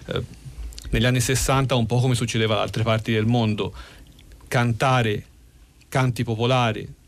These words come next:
eh, cantare musica popolare voleva dire sì cantare di, eh, cose successe cento, duecento anni prima, ma che si potevano incollare a un movimento anche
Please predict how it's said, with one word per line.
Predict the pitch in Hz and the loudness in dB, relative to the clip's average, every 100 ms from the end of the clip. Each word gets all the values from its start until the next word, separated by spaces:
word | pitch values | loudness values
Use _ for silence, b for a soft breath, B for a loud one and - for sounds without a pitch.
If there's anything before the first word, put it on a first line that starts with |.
| - - - - | -20 -20 -20 -4
eh, | 117 104 | -4 -2
cantare | 113 107 131 123 | -2 0 2 2
musica | 113 127 117 120 | 2 2 0 0
popolare | 117 123 135 127 123 | -2 0 2 2 2
voleva | 113 110 120 | 2 2 2
dire | 117 104 | 0 0
sì | 107 156 160 | -2 -2 0
cantare | 123 113 120 110 | 0 2 2 0
di, | 104 113 117 - - - | 0 2 2 -2 -16 -12
eh, | - 107 101 | -6 -4 -4
cose | 123 120 110 | 0 2 2
successe | 110 - 113 110 - 110 104 | -2 -2 0 -2 -2 -2 0
cento, | - 120 117 104 110 | 0 0 0 -2 -4
duecento | 104 104 104 101 | -4 -2 -2 0
anni | 104 101 | -2 0
prima, | 107 98 | -2 -2
ma | 98 104 | -2 -4
che | - 123 | 0 0
si | 120 - | 0 0
potevano | 117 131 120 | 0 2 2
incollare | 123 117 143 120 113 123 | 2 0 0 2 2 2
a | |
un | 104 | 0
movimento | 107 104 101 117 110 110 | 0 -2 0 0 2 0
anche | 107 101 107 | 0 0 -2